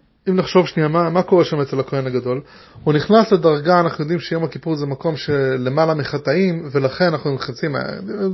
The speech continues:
כולם יודעים שזה העצם של היהודי, מתחבר עם העצם של הקדוש ברוך הוא, זאת אומרת, יש דרגה, האחדות של הקדוש ברוך הוא, שזה למעלה מהעולם, כמו שאמרנו,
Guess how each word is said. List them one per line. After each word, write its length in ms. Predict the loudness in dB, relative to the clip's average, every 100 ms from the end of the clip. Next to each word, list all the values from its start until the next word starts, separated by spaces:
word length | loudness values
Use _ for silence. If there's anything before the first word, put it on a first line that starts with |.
| -4
כולם 220 | 0 2
יודעים 200 | 4 0
שזה 200 | 0 0
העצם 240 | 2 0 -2
של 160 | -4
היהודי, 380 | -4 -2 0 0
מתחבר 260 | 0 -4 -4
עם 120 | -2
העצם 200 | -4 -6
של 120 | -10
הקדוש 240 | -6 -2 0
ברוך 200 | -2 -2
הוא, 140 | -6 -8 -20 -20 -4
זאת 100 | 2
אומרת, 100 | 2
יש 80 | 2
דרגה, 460 | 2 2 4 2
האחדות 340 | 2 0 -2 2
של 100 | 0
הקדוש 300 | 2 0 2
ברוך 280 | 0 -2
הוא, 100 | -6
שזה 280 | -6 -4 2
למעלה 360 | 2 4 4 2
מהעולם, 500 | 0 0 -2 -4 -6 -12 _ _ _ _ _ _ _ _ _ _ _
כמו 160 | -2 -2
שאמרנו, 480 | 0 0 0 -2